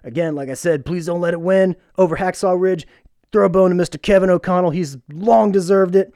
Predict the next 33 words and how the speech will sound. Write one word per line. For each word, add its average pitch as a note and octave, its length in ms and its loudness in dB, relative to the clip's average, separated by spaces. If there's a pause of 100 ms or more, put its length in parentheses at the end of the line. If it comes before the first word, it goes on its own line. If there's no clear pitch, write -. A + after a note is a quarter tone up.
(1300)
So, G3+ 480 2
yeah, D#3 260 -4 (120)
I G#3 100 -2
don't G3+ 160 -2
think E3 180 -2
La D#3 140 -2
La D3+ 100 -2
Land's D3 280 -4
gonna C#3+ 180 -6
get C#3 180 -4
in C3+ 120 -2
there. C3+ 260 -2 (120)
I E3+ 80 -6
think E3 180 -4
it's D3+ 100 -12
gonna D#3 160 -4
go D3 140 -2
to C#3 60 -4
Deepwater C#3 480 -6
Horizon. C3 580 -6 (1080)
But G#3+ 420 2
depending F3+ 420 -2
on E3 140 -4
how D#3+ 160 -4
much D3+ 260 -4
the C3 80 -16
film D3+ 360 -4
is A#2+ 120 -8
loved, E3+ 640 -4 (480)
it G#3+ 200 0
may F3 200 -2
get E3 200 -4
nominated. D#3+ 680 -4